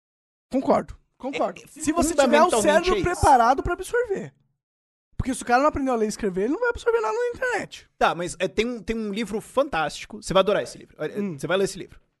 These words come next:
Speaker 1: Ok,
Speaker 2: Você lê
Speaker 1: sim,
Speaker 2: bem
Speaker 1: senhor.
Speaker 2: inglês?
Speaker 1: Lê inglês. Que
Speaker 2: Você vai
Speaker 1: inglês
Speaker 2: ler
Speaker 1: é
Speaker 2: esse livro, se chama The Beautiful Tree.
Speaker 1: Beleza. A
Speaker 2: É,
Speaker 1: linda árvore.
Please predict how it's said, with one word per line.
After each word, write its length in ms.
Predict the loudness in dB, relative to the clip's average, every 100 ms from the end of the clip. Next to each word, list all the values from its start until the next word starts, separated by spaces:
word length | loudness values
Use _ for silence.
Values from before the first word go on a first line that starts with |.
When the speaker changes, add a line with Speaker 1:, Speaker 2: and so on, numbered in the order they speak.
| _ -6
Speaker 1:
Ok, 140 | -2
Speaker 2:
Você 80 | 2
lê 100 | 4
Speaker 1:
sim, 40 |
Speaker 2:
bem 60 | 4
Speaker 1:
senhor. 100 | 2
Speaker 2:
inglês? 340 | -2 -4 -10 -20 _ _ _ -6
Speaker 1:
Lê 140 | -2 0
inglês. 360 | -2 -6 -8
Que 140 | -14 -6
Speaker 2:
Você 140 | -2
vai 100 | 0
Speaker 1:
inglês 40 |
Speaker 2:
ler 40 | 2
Speaker 1:
é 20 |
Speaker 2:
esse 140 | 0
livro, 140 | -4 -6
se 60 |
chama 200 | -6 -6
The 140 | -4 -4
Beautiful 480 | -2 -2 -2 -6 -10
Tree. 380 | -10 -12 -14 _ _ _ _
Speaker 1:
Beleza. 400 | -4 -2 -4 -8 _ _ -2
A 60 | 0
Speaker 2:
É, 100 | 2
Speaker 1:
linda 140 | 2
árvore. 400 | 0 -2 -6 -12